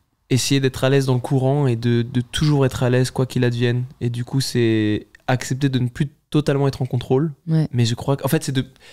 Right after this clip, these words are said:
Speaker 1: d'arrêter d'essayer de contrôler l'extérieur pour mieux se contrôler soi, je crois. Alors que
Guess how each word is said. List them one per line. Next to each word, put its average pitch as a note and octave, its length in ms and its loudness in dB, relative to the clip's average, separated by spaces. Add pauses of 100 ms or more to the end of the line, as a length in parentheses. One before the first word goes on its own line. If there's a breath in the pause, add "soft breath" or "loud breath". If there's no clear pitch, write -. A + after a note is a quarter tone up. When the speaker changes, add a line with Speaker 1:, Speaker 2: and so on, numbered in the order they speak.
(140 loud breath)
Speaker 1:
d'arrêter D3+ 380 2
d'essayer C#3 240 2
de - 60 -12
contrôler C#3 420 2
l'extérieur C3+ 500 2
pour B2 140 -4
mieux B2 160 2
se B2 60 -6
contrôler A#2+ 300 -4
soi, - 240 -8 (300)
je - 120 -8
crois. - 360 -8
Alors B2 220 0
que A#2 220 -2